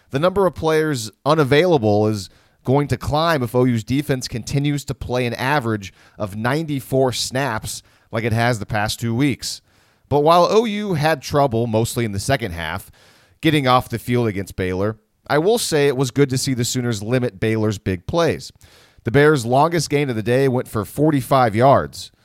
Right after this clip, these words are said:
A season ago, Baylor was able to get not one, but two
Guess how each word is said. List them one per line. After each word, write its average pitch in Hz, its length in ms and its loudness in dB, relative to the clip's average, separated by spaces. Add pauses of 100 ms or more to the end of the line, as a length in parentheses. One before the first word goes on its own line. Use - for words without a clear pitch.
(240)
A 113 80 -4
season 185 320 2
ago, 160 480 6 (340)
Baylor 175 320 4
was 151 160 2
able 151 220 2
to 135 80 0
get 135 260 0
not 123 240 0
one, 147 440 2
but 120 260 -2 (120)
two 143 540 2